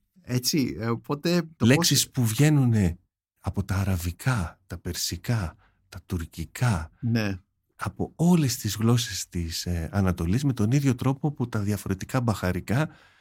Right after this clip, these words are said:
Speaker 2: Έρχονται για να φτιάξουν την, ε, κουζίνα, την πολιτική, αυτό που λέμε εμείς πολιτική
Speaker 1: Πολιτική
Speaker 2: κουζίνα, δηλαδή
Speaker 1: κουζίνα,
Speaker 2: την οθωμανική
Speaker 1: την οθωμανική κουζίνα.
Speaker 2: παλατιανή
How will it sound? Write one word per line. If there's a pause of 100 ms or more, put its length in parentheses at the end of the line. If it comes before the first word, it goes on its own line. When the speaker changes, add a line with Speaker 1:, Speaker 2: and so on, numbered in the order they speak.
(300)
Speaker 2:
Έρχονται
για
να
φτιάξουν
την,
ε,
κουζίνα,
την
πολιτική,
αυτό
που
λέμε
εμείς
πολιτική
Speaker 1:
Πολιτική
Speaker 2:
κουζίνα,
δηλαδή
Speaker 1:
κουζίνα,
Speaker 2:
την
οθωμανική
Speaker 1:
την
οθωμανική
κουζίνα.
Speaker 2:
παλατιανή